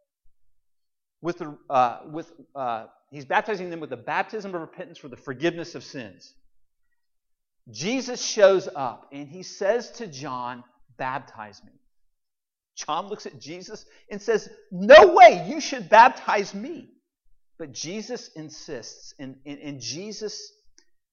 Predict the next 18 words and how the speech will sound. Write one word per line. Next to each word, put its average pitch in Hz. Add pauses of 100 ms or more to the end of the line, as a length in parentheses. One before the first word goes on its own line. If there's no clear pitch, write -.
(320)
is 143
baptized. 113 (680)
He 226
is 170
baptized 185
with 170
the 151
baptism 170
of 139
repentance 214 (640)
for 170
the 143
forgiveness 143
of 113
sins. 101 (2500)
Why 233
is 240
that? -